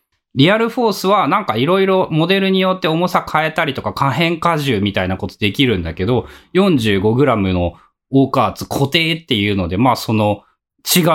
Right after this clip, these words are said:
うんだけど、なんかとにかくね、すごい個人的に使ってみて、リアルフォースはめっちゃいいと思ったけど、ハッピーハッキングキーボードを使ってみたら、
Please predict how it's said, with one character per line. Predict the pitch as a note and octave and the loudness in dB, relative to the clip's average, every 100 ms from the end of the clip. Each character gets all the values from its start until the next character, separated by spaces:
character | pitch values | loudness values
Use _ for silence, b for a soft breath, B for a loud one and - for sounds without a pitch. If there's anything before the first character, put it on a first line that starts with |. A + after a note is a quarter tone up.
| D#3+ | 2
う | C#3+ | 0
ん | |
だ | F#2 E2+ | -2 -4
け | F#2 | -2
ど、 | G#2 F#2+ B B _ _ | -2 -2 B B _ _
な | - A#3 | 0 2
ん | |
か | F3+ | 2
と | - A#3 | -2 -2
に | G3+ | 0
か | C#3 | -2
く | B2+ | -2
ね、 | A#2 G2+ | -2 -4
す | - - - - | -6 -6 -4 0
ご | G3 G3+ C4 | 2 2 2
い | E3 - | 0 -4
個 | - - F3 | -8 -2 0
人 | E3 F#3 F3+ | 2 0 0
的 | F#3 F3 F3 | -2 0 0
に | E3+ E3 D3 - _ _ - | 2 0 -2 -8 _ _ -12
使 | - - G#3+ | -8 0 2
っ | G#3 | 2
て | - G3+ | 0 2
み | G3 F#3 | 2 2
て、 | D#3+ A#2+ E2+ - _ _ _ - | 2 2 -2 -8 _ _ _ 2
リ | E3 | 4
ア | A#3 | 4
ル | B3+ | 2
フ | C4 C#4+ | 0 2
ォ | C4 | 2
ー | G#3 | 2
ス | - | 0
は | E3+ C3 G#2 - _ | 0 2 0 -6 _
め | D3 E3 | 2 2
っ | E3 - | -2 -4
ち | G#3 | 0
ゃ | G#3 | 2
い | A3 F#3+ | 2 0
い | |
と | D#3 | -2
思 | - C3+ D#3+ E3+ | 0 2 2 0
っ | E3 | -2
た | D3 | -4
け | A2+ G#2+ | -2 0
ど、 | B2+ C3+ - | 0 -2 -6
ハ | - D#3+ | -4 -2
ッ | D#3+ _ | -4 _
ピ | A3 | 0
ー | A3 | 2
ハ | A3+ | 2
ッ | A3 - | -2 -4
キ | A#3 A3+ | -2 2
ン | A3 | 2
グ | A3 | 0
キ | A3 A3+ A3+ | 2 2 2
ー | |
ボ | A3+ G#3+ | 2 2
ー | F3 | 2
ド | A#2+ | 2
を | G#2+ | 0
使 | - - D3 | -4 -2 -2
っ | - | -2
て | D#3+ | -2
み | D3+ D3+ | 0 0
た | A#2 | 0
ら、 | C3 D3 | 0 -2